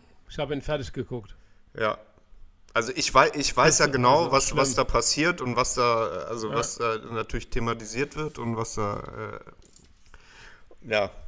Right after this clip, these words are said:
Speaker 2: und genau <laughs> aus dem Grund gucke ich mir halt solche Filme nicht erst
Speaker 1: Ja,
Speaker 2: gar nicht
Speaker 1: genau.
Speaker 2: an. Ja.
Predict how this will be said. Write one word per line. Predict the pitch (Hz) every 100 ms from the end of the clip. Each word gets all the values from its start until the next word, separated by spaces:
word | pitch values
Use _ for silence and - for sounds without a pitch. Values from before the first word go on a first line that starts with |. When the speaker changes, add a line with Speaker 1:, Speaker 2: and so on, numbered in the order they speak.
| -
Speaker 2:
und | 113
genau | - 107
<laughs> | 110 104 - - - -
aus | - - -
dem | 147 -
Grund | - 143 -
gucke | - 139
ich | 139 -
mir | 127 117
halt | 107
solche | 113 117 117 107
Filme | 127 123 117
nicht | 110 - - - -
erst | 110 139
Speaker 1:
Ja, |
Speaker 2:
gar | 190 220
nicht | 175
Speaker 1:
genau. | 165
Speaker 2:
an. | 101 104 - -
Ja. | 117